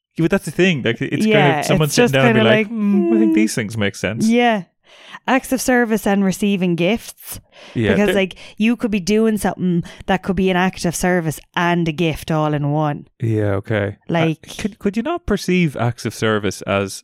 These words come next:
Speaker 1: all being gifts?
Speaker 2: They're probably closely, but then not really, because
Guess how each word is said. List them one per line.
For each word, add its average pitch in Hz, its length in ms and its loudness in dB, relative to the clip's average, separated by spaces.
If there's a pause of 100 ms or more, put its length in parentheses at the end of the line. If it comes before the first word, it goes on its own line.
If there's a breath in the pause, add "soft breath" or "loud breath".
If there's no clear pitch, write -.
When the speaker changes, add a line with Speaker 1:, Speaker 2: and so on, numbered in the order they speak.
(160)
Speaker 1:
all 117 300 2
being 95 340 -2
gifts? - 500 -10 (220)
Speaker 2:
They're 254 140 -2
probably 294 400 0 (100)
closely, 262 840 -2 (320 loud breath)
but 302 120 -2
then 349 320 2
not 302 280 2
really, 240 540 2
because 175 640 -2